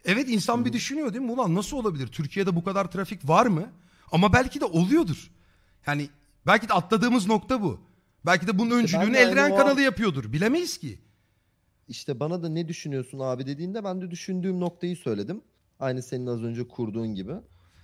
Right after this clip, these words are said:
Speaker 2: Ee, hani Lirik global yayıncı, İngilizce yayın yapıyor ki zaten daha çok izlenen bir yayıncıydı. Samit aynı şekilde, diğer yayıncılar aynı şekilde.
Speaker 1: Atıyorum şu an isimleri, salladım. Bilmiyorum, takip etmedim bir şey yok.
Speaker 2: İşte, yani bu yayıncılar böyleyken,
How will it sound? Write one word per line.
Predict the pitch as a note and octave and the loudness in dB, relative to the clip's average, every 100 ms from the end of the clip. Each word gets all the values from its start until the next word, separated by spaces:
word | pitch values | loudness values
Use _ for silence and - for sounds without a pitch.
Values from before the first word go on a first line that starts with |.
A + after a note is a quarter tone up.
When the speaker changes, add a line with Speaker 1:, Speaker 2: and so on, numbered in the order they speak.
| _ _ _ _ _ _ - | _ _ _ _ _ _ -12
Speaker 2:
Ee, | A2+ G#2 G2+ A2 | -8 -6 -6 -6
hani | A#2 A2 | -6 -6
Lirik | A#2+ C3 - - | -6 -6 -8 -8
global | A#2+ B2+ C3 B2+ | -4 0 0 -2
yayıncı, | B2 A#2+ A2+ B2 | -2 -4 -6 -8
İngilizce | B2+ A#2 A2+ C3 B2 | -8 -10 -8 -8 -8
yayın | C3 | -6
yapıyor | A#2+ A2 B2 B2 | -6 -8 -8 -10
ki | - | -10
zaten | G2 G#2+ A#2 E3 B2 | -8 -6 -6 -8 -6
daha | G#2 G#2 _ _ - | -6 -6 _ _ -12
çok | B2 A2+ | -10 -8
izlenen | G2+ G2 F#2+ F#2+ | -8 -6 -4 -6
bir | F#2+ | -6
yayıncıydı. | F#2+ F#2+ F#2 G2+ F#2 | -6 -6 -8 -12 -14
Samit | - - A#2 A#2+ | -12 -8 -8 -6
aynı | A2 G#2 | -8 -8
şekilde, | - G2+ G2 F#2 F#2+ F#2 | -10 -14 -12 -10 -10 -8
diğer | B2 A#2 | -4 -4
yayıncılar | G#2+ G#2 F#2+ G2 | -4 -8 -10 -8
aynı | F#2+ F#2+ | -8 -8
şekilde. | F#2+ - | -4 -4
Speaker 1:
Atıyorum | - G#3+ D3+ | -2 -2 -2
şu | G#2+ | -4
an | A#2+ A#2+ | -6 -6
isimleri, | - B2 A2+ | -6 -4 -4
salladım. | G#2 C3 B2+ A#2 A2 | -6 -8 -6 -8 -8
Bilmiyorum, | B2 A#2 F#2 | -8 -8 -8
takip | A2 G#2 G#2+ | -12 -12 -14
etmedim | A#2 C#3+ | -12 -10
bir | C3 | -10
şey | A2 | -14
yok. | - _ _ _ _ _ _ _ _ - _ _ _ _ _ _ _ | -16 _ _ _ _ _ _ _ _ -20 _ _ _ _ _ _ _
Speaker 2:
İşte, | A#2 - _ _ - | -20 -20 _ _ -8
yani | A#2 A2+ A2+ | -6 -6 -6
bu | C#3+ | -2
yayıncılar | E3 D#3+ D#3+ C3+ D#3+ D#3 | 0 0 -2 -4 -4 -2
böyleyken, | E3 E3+ E3 C#3 C#3+ B2+ | -2 -2 -2 -4 -6 -6